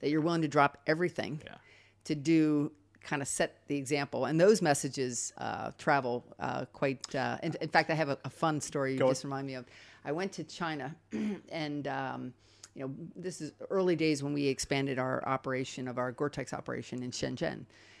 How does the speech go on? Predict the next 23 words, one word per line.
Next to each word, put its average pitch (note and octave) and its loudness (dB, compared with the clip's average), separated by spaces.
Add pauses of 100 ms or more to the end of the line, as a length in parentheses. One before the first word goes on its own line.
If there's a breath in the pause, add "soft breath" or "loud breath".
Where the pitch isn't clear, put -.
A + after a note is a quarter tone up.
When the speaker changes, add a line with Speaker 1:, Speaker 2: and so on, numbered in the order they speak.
(220 loud breath)
Speaker 1:
And - -8
of C3 -10
course, - -4
lots F3 -2
of D#3 -8
concerns C3+ -4
about B2 -6
intellectual B2 -8
property D#3+ -2
and B2+ -4
how C3+ -4
are B2 -2
we A#2+ -6
going B2 -8
to - -12
protect - -6
our C3 -4
intellectual B2 -6
property. D#3+ 0 (540 loud breath)
And, C#3+ -4
uh, B2+ -4 (140)
and C#3+ -6
so C#3+ 0